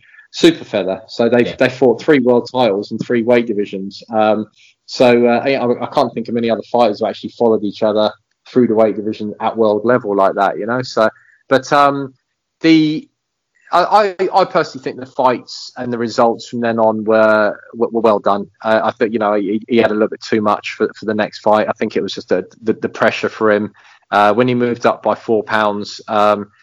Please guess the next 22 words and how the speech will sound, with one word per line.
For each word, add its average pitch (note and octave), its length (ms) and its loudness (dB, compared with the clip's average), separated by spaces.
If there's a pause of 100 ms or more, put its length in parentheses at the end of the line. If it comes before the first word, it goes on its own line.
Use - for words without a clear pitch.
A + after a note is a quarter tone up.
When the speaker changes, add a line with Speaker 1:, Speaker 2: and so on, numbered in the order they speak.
(180)
Speaker 1:
Barrera G#2+ 580 2 (180)
w-, G#2+ 220 -6
was A2 160 -6
just - 240 -12
raw A2 300 4
muscle. G#2+ 420 0
I, C3 120 4
I C3 160 0
still B2 200 -6
think - 300 -10
Eric A2+ 260 -4
Morales A2 640 0
at G#2+ 60 -10
that A2 180 0
point G#2+ 260 -8
was G#2+ 140 -12
still A2 380 0
a - 80 -16
bit A2 120 -2
weight A2 260 0
drained, A2 380 -2
and, G#2+ 220 -6